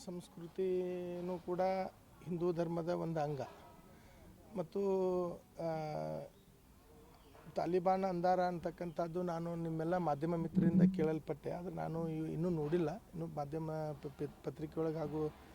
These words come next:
ಟಿ ವಿ ಮಾಧ್ಯಮದೊಳಗೆ. ಆದರೆ ಇವತ್ತು ಆ ಬಸವ ಸಂಸ್ಕೃತಿ, ಬಸವಣ್ಣನವರು ಕೂಡ ನಮ್ಮ ಧರ್ಮದ, ಆ, ಗುರುಗಳು ಮತ್ತು ಧರ್ಮದ ಏಳಿಗೆಗೆ ತಮ್ಮದೇ ಆಗಿರ್ತಕ್ಕಂಥ ಸೇವೆಯನ್ನು ಸಲ್ಲಿಸಿರ್ತಕ್ಕಂಥವ್ರು.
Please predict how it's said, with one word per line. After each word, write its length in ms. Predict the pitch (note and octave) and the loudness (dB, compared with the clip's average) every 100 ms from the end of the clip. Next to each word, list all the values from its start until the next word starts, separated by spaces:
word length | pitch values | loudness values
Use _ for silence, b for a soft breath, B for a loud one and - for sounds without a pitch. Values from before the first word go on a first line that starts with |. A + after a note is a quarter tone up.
| B - - | B -10 -2
ಟಿ 60 | |
ವಿ 80 | D3+ | 0
ಮಾಧ್ಯಮದೊಳಗೆ. 760 | D#3 C#3 C#3+ D#3+ D3+ C#3 E3+ A3 B B B B B - - - - | 0 0 0 0 -2 -2 -6 -10 B B B B B -20 -20 -20 -4
ಆದರೆ 260 | F3 F#3+ F#3+ | 0 2 4
ಇವತ್ತು 580 | F#3 F#3 G3+ F#3+ F3+ B2 - | 2 2 4 6 4 0 -2
ಆ 240 | E3+ E3+ | 2 4
ಬಸವ 340 | D#3+ D#3 G#3 G3+ | 2 0 2 0
ಸಂಸ್ಕೃತಿ, 640 | - F#3+ - F#3 F3+ G3+ | 0 -4 -4 -4 2 4
ಬಸವಣ್ಣನವರು 760 | F3+ D#3+ - F#3+ G3 F#3+ F#3 F#3 | 4 0 -2 0 2 2 2 0
ಕೂಡ 180 | G3 A3+ | 0 2
ನಮ್ಮ 380 | A#3 G3+ F#3+ F#3 F3+ F3 F3 - E3 D#3+ | 2 2 0 -2 -2 -2 -4 -6 -6 -4
ಧರ್ಮದ, 680 | E3 F#3 F#3 F#3 F#3 F3+ F3 - - | -2 0 2 4 4 2 0 -4 -6
ಆ, 40 | D#3+ D#3 D3+ D3 C#3+ | -4 -2 -4 -6 0
ಗುರುಗಳು 420 | F3+ G3 F#3 G3 | 4 6 6 6
ಮತ್ತು 300 | F#3 D#3+ A3+ | 4 -2 -4
ಧರ್ಮದ 600 | E3+ E3+ F#3+ F#3 F#3 F3+ B B B - | -2 0 2 4 4 4 B B B 2
ಏಳಿಗೆಗೆ 520 | F3 F#3+ F3+ F3 F3+ | 4 6 4 4 2
ತಮ್ಮದೇ 340 | D#3+ D#3+ E3+ | 0 0 2
ಆಗಿರ್ತಕ್ಕಂಥ 640 | F#3 E3+ D#3+ E3 - E3+ F3 | 4 2 0 -4 -2 -2 -2
ಸೇವೆಯನ್ನು 480 | - E3+ E3 E3 E3 | -2 2 2 2 0
ಸಲ್ಲಿಸಿರ್ತಕ್ಕಂಥವ್ರು. 1160 | E3 C#3+ - D3+ D#3 - D3 C3 B2+ G3+ - | -4 -4 -2 -4 -6 -6 -6 -6 -6 -6 -10